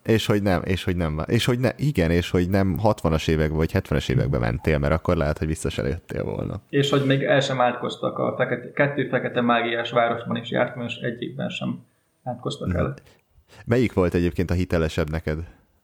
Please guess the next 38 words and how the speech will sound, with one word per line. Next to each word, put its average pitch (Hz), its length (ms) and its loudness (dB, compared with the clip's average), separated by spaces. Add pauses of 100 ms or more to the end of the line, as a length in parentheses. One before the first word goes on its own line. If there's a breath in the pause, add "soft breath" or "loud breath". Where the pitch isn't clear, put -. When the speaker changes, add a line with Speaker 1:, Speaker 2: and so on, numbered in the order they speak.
(280)
Speaker 2:
Hát 170 500 -8
az 156 100 -2
indiai, 123 580 0
mert 135 200 2
az 147 80 2
indiaiban 156 540 2
még 143 200 2
a 135 40 2
mai 135 140 2
na-, 120 180 -2
mai 135 200 2
napig 120 320 0
vannak 117 520 0
varázslók, 120 880 0
még 131 180 -2
hogyha 131 380 2
Speaker 1:
Mhm. 135 100 2
Speaker 2:
nem 143 120 6
is 139 80 4
veszik 135 220 -4
őket 127 260 0
komolyan, 127 400 0
mert 123 460 0
Speaker 1:
Kicsit 131 240 2
Speaker 2:
nem 110 80 6
csak - 200 4
én, 90 60 4
Speaker 1:
lustábbak 85 180 4
Speaker 2:
hanem, 87 260 6
Speaker 1:
már. - 100 0
Speaker 2:
hanem 120 220 0
még 117 260 -2
a 117 440 2 (260)
falusiak 120 540 2
sem 117 420 -2 (140)
vették 117 340 -4
őket 120 240 2
komolyan. 120 640 2